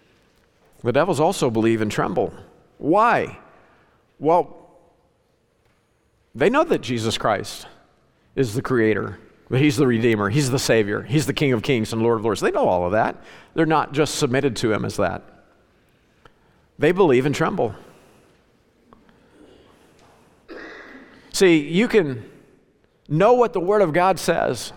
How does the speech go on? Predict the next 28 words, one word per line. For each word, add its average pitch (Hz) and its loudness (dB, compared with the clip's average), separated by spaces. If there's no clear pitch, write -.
but 147 -2
refuse 165 0
to 175 0
submit 147 0
to 139 2
it. 117 2
Or 180 6
if 185 0
you're 208 4
a 175 0
believer 190 4
in 143 0
Jesus 127 0
Christ, 117 -2
you 156 -2
can 151 0
know 170 4
what 165 4
the 160 0
Word 147 2
of 131 0
God 120 2
says, 151 2
but 143 -2
refuse 151 0
to 165 2
live 175 4
it. 127 0